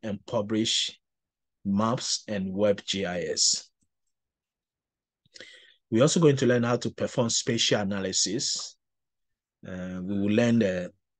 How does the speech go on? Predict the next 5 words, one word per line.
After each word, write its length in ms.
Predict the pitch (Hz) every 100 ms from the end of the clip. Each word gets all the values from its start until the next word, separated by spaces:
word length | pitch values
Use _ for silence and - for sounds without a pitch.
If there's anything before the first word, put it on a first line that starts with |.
| _ _ _ _ -
classification 960 | 113 - 123 - - 117 131 123 110
and 180 | 98 90
also 300 | 104 - 101
clustering 840 | - 113 101 - 107 98 98 101 - _ _ _ _ _ -
concepts 760 | 113 95 - 87 87 - -